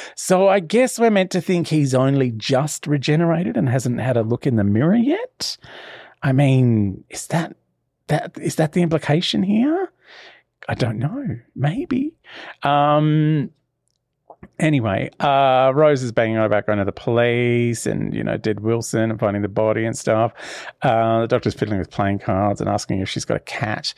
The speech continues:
uh, 'cause he can hear some noise behind the couch, at which point, from behind the couch, he's attacked by the plastic arm.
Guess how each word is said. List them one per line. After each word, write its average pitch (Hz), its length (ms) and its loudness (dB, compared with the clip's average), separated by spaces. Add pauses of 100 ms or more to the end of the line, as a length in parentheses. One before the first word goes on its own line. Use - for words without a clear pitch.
(400)
uh, 107 300 2
'cause 110 140 -2
he 113 60 -4
can 107 120 -2
hear 117 100 2
some 104 220 0
noise 104 200 0
behind 104 220 -4
the - 60 -6
couch, - 500 -6
at 123 120 -4
which 135 220 -6
point, 113 280 -2
from 139 200 0
behind 101 420 -2
the 92 80 -6
couch, 92 400 -6
he's 123 260 -4
attacked - 580 -8 (420)
by 143 120 2
the 147 100 0
plastic 226 460 0
arm. 220 640 2